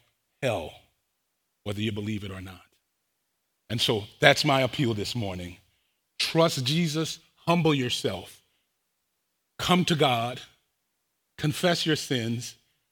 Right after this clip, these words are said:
and receive the grace that comes through the sacrificial death of Jesus Christ, and come into this family and experience shalom with God. Amen? Let's pray together.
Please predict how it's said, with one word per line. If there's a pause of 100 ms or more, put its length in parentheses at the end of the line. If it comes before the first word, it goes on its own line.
(540)
and
receive
the
grace
that
comes
through
the
sacrificial (120)
death (280)
of
Jesus
Christ, (320)
and
come
into
this
family (300)
and
experience
shalom
with
God. (500)
Amen? (960)
Let's
pray
together.